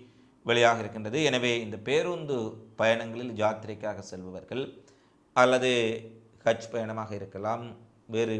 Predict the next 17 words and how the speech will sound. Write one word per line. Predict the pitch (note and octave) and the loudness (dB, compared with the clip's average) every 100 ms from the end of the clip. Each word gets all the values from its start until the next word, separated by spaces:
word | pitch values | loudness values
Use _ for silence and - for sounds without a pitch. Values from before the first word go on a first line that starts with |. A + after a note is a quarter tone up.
| G#2 | -4
புனித | A2 A2+ | -8 -6
பயணங்களை | A2+ G#2+ G#2+ G#2 G#2 | -6 -8 -10 -8 -8
மேற்கொள்ள | G2 G2+ G2 A2 A2 | -8 -12 -10 -8 -6
இருக்கக்கூடிய | G2+ F#2+ G2 F#2+ G#2 G2+ G#2+ A#2 - - - _ - B2 | -8 -8 -12 -12 -10 -6 -2 0 -2 -8 -20 _ -2 0
இந்த | B2 A2+ | 0 -2
நண்பர்களுக்கு | A2+ D3+ D#3 C3 B2 - A#2 G#2+ G#2 - G#2+ | -2 -2 -2 -4 -8 -8 -8 -6 -8 -12 -6
நடந்திருக்கக்கூடிய | G#2 A#2+ A#2 G#2+ G#2 - G#2+ G#2+ | -2 -2 -6 -10 -10 -12 -12 -10
இந்த | G2+ F#2+ | -10 -10
விபத்து | F#2+ G2+ G2 B2 | -10 -10 -10 -10
மோசமான | A2 G#2+ G#2+ A2 G#2 G#2 G2 | -8 -10 -10 -8 -6 -8 -8
விபத்து | F#2+ G2+ F#2+ | -14 -14 -16
மட்டுமல்ல, | F#2 E2 F2 G#2 C3 - - _ _ _ _ | -16 -16 -6 -2 -2 -4 -20 _ _ _ _
இது | C3 B2+ A#2 | 0 2 0
இந்தியா | C#3+ E3 D3 B2+ | -2 4 4 4
கடந்து | A2 A2 B2+ B2+ | 0 -6 -8 -4
சவுதி | A#2+ A#2 A#2 | -2 -2 -2
அரேபியா | A2+ A2 G2+ | -4 -6 -4